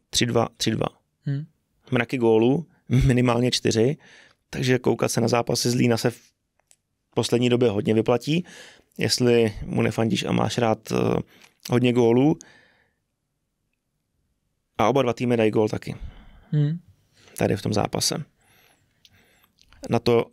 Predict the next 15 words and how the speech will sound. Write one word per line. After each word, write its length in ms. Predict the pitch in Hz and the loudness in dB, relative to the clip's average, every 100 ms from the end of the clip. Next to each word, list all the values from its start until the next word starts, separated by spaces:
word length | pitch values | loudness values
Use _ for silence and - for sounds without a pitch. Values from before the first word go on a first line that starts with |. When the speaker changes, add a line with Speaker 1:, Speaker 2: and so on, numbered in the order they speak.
| - | -4
Speaker 1:
je 120 | 113 | -4
kurz, 760 | - 117 110 107 107 - - - - _ _ _ _ _ _ _ _ _ _ _ - | 0 2 4 4 2 2 0 -4 -18 _ _ _ _ _ _ _ _ _ _ _ -2
na 140 | 113 - _ | -2 -2 _
to 160 | 113 - | 0 2
je 200 | 104 101 - | -2 -6 -6
kurz, 920 | - 120 120 117 120 - - - - - _ _ _ _ _ _ _ | 0 2 4 2 0 0 0 0 -2 -8 _ _ _ _ _ _ _
už 160 | - - | -8 -6
to 120 | - | -4
hledám, 360 | 107 110 107 110 | 0 2 2 0
jedna 180 | 117 117 | 0 0
celá 240 | - 113 | 0 0
šedesát 480 | - 117 - - - | 0 -2 0 -2 0
šest. 420 | - 196 - - _ _ _ _ _ - | -2 -2 -8 -12 _ _ _ _ _ -12
Speaker 2:
Hmm. 180 | 131 135 _ _ _ _ _ - - | -12 -12 _ _ _ _ _ -10 -4
Jako 180 | 135 | -2